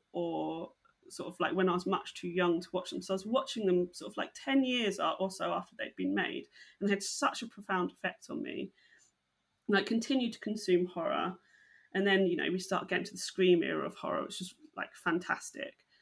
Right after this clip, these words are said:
And then we sort of, we hit sort of, like, a ten years or so where horror's just not that great, where it is that we just wanna make people jump, or sort of, like, the, the body horror, not the body horror, sort of the, the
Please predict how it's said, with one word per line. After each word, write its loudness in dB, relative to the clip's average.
And 4
then 4
we 2
sort -6
of, -4
we 0
hit -6
sort -10
of, -10
like, -4
a -4
ten 0
years 2
or -4
so -8
where -10
horror's -6
just -10
not -8
that -10
great, -4
where 2
it -2
is 0
that -2
we -4
just -10
wanna -4
make -4
people -8
jump, -6
or -4
sort -4
of, -10
like, -2
the, 0
the -4
body 2
horror, -4
not -4
the -4
body -4
horror, -2
sort -10
of -20
the, -4
the -4